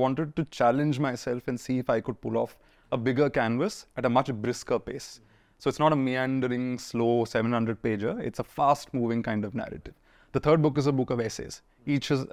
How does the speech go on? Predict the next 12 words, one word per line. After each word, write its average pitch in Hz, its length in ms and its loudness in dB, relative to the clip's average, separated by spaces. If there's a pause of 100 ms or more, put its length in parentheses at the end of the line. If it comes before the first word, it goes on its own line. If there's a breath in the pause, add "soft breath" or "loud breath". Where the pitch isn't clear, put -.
about 123 160 2
four 143 220 2
pages, 110 420 -4 (140)
because 139 220 0
I'm 139 180 4
again 147 380 0 (220)
testing 147 500 0
whether 131 260 2
I'm 123 160 0
able 120 260 0
to 131 100 -6 (120)
condense 113 540 -2